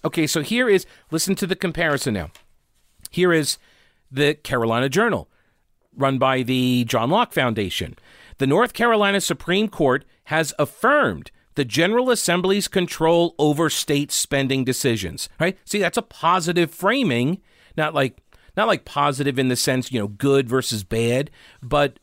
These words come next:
it's a positive, not negative framing of the ruling, that the winners take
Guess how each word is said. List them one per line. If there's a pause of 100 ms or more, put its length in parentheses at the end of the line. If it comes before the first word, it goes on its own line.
(120)
it's
a
positive,
not
negative
framing (320)
of (180)
the (200)
ruling, (880)
that (140)
the
winners
take